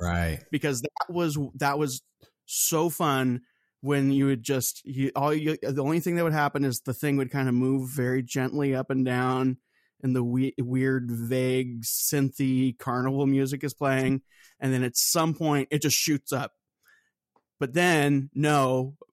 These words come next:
Speaker 2: bunch of people complained 'cause they're not fun, they're not cool like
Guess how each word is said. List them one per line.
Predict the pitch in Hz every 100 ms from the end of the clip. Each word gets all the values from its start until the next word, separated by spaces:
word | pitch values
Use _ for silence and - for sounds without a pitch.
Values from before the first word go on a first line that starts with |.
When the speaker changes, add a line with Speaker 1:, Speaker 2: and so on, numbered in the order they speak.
| -
Speaker 2:
bunch | 143
of | -
people | 151 139
complained | 143 131 131 123 127 127
'cause | - 117
they're | 117 113 _ _ -
not | 143 127 -
fun, | - 143 123 127
they're | 131
not | 131 -
cool | - 151 135 131
like | 139